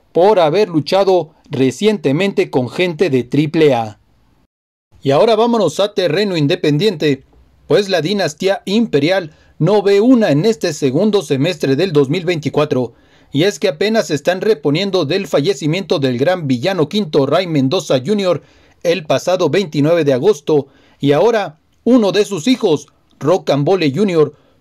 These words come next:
tuvo un fuerte accidente en la Arena Coliseo de Reynosa, en donde luchó al lado de su hermano Villano Quinto junior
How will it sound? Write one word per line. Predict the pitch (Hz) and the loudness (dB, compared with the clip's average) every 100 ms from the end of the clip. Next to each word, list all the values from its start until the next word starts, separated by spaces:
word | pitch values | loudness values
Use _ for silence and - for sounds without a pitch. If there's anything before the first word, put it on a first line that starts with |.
| _ | _
tuvo | 196 247 233 202 | 2 2 2 -2
un | 170 | -2
fuerte | 170 214 214 | 0 0 0
accidente | 180 - 131 170 180 185 196 | -6 -4 -2 -2 -2 -4 -4
en | 214 226 175 | -2 0 0
la | 143 | 0
Arena | 165 196 160 | 0 -2 -2
Coliseo | - 196 151 - 180 180 | 0 0 0 -2 -2 0
de | 185 | 0
Reynosa, | 160 143 151 170 156 139 _ _ _ _ _ | 0 0 0 -2 -2 -4 _ _ _ _ _
en | - 151 156 | -2 0 2
donde | 254 208 170 151 _ - | 4 2 -2 -8 _ -2
luchó | 139 131 202 | 0 2 2
al | 196 | 2
lado | 208 202 | 2 0
de | 175 | 0
su | 208 160 | 0 0
hermano | 139 170 190 175 | 0 0 -2 -2
Villano | 127 120 190 170 | -2 -2 -2 -2
Quinto | 202 196 151 123 | -4 -2 -2 0
junior | 208 185 175 | -2 0 -2